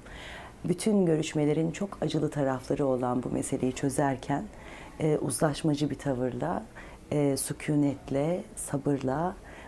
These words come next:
anlayışla ben, e, barış çabasının umut ettiğimiz gibi, e, yoluna girmesini, e, çok istiyorum.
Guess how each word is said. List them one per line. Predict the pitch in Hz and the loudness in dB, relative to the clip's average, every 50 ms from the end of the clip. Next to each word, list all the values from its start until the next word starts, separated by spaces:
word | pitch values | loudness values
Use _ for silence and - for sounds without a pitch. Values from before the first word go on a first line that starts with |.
| - - | -6 -2
anlayışla | - 147 151 151 147 143 143 139 - - - - 151 151 165 180 180 170 | 2 2 4 4 4 4 4 2 0 -4 -6 -2 0 2 2 2 2 2
ben, | 156 151 147 147 147 - - - - | 2 0 2 2 2 0 -2 -2 -2
e, | - 135 135 135 131 131 131 127 - | 0 0 2 2 2 2 0 0 2
barış | 147 143 143 143 - - | 2 2 2 0 -2 -4
çabasının | - 147 - - 139 - - - 143 151 160 170 175 196 - - - - - - - - - - - - - - - - - - - - - - | -4 -4 -2 -2 -2 -4 0 0 0 2 2 2 0 0 -4 -8 -14 -18 -20 -20 -20 -20 -20 -20 -20 -20 -20 -20 -20 -20 -20 -18 -18 -12 -2 2
umut | 175 175 190 190 180 180 - - - | 4 4 4 4 2 0 -4 -2 -2
ettiğimiz | 151 147 - - - - 156 156 156 147 143 - - | -2 -2 -2 -6 -2 0 2 4 4 2 2 -2 -2
gibi, | - 139 143 - 147 165 185 185 - - - - | -2 -2 0 2 4 4 4 4 2 -2 -4 -4
e, | - 143 143 139 135 131 135 135 131 127 131 135 - | 0 2 2 4 4 4 4 4 4 2 2 2 2
yoluna | 147 143 139 139 151 151 | 2 2 4 4 2 2
girmesini, | 147 - 147 135 135 131 131 - - 139 143 147 147 - - - - - | 2 2 0 0 0 0 -2 -2 0 2 2 2 2 0 -4 -10 -10 -6
e, | - 127 127 127 123 120 120 120 117 120 | -2 0 0 2 2 2 2 2 0 0
çok | - - 151 - | 0 -2 -2 -2
istiyorum. | 113 - - - - - - - | -2 -6 -4 -4 -2 -4 -4 -4